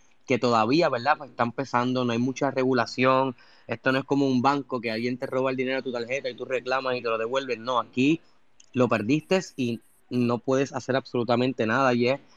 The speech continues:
es, es una cruda realidad, pero es parte de un proceso de adaptación. Entonces, obviamente, muchas personas de las cuales estaban tratando de migrar, hubieron problemas en la migración de B dos.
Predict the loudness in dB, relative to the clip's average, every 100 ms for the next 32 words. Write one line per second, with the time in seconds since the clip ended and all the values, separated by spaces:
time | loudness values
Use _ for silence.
0 | _ _ _ -2 0 0 _ _ _ -8
1 | -4 -2 -2 -2 -4 -4 -4 -8 -6 -4
2 | -4 -4 -8 -14 _ -2 -2 -6 -8 -8
3 | -8 -10 -10 -8 -10 -8 -6 -4 -4 -4
4 | -6 -8 -8 -6 -6 -6 -10 _ _ _
5 | _ _ _ _ -8 -4 -4 -4 -4 -4
6 | -4 -4 -2 -2 -4 -8 _ _ _ _
7 | -6 -4 0 0 0 0 -2 -2 -4 -6
8 | -4 -2 0 0 0 0 0 -2 -2 0
9 | 0 -2 -2 0 0 0 0 0 0 -2
10 | -12 -20 -16 -6 -2 0 -2 0 0 0
11 | 0 0 0 0 -2 -2 -2 0 2 2
12 | 2 0